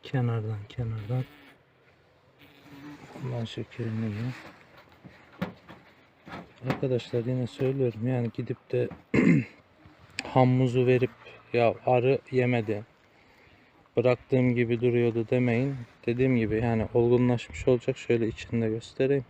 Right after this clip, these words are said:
Yani yumuşak. Bunu şu şekilde arıya fazla rahatsızlık vermeden sodyum ve potasyum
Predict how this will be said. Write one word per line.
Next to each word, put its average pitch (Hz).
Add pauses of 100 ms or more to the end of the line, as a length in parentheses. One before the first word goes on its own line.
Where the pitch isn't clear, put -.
Yani 120 (1600)
yumuşak. 131 (3000)
Bunu 127
şu -
şekilde 110 (3250)
arıya 127
fazla 117 (140)
rahatsızlık -
vermeden 117 (2750)
sodyum 127
ve 123
potasyum -